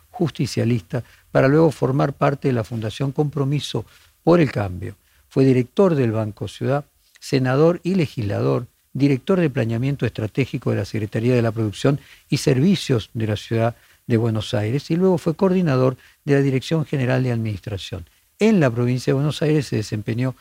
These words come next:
como vicepresidente del Instituto de Previsión Social. Diego es hijo del dirigente de River Plate y expresidente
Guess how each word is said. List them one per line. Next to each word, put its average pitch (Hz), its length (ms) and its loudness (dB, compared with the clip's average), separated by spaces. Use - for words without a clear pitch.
como 127 260 2
vicepresidente 131 1000 0
del 110 60 2
Instituto 131 460 -2
de 120 180 2
Previsión 117 540 0
Social. - 560 -6
Diego 208 260 6
es - 240 0
hijo 131 460 0
del 117 600 -2
dirigente 120 560 -2
de 113 80 0
River 117 260 0
Plate 139 220 0
y 123 180 4
expresidente 117 920 -2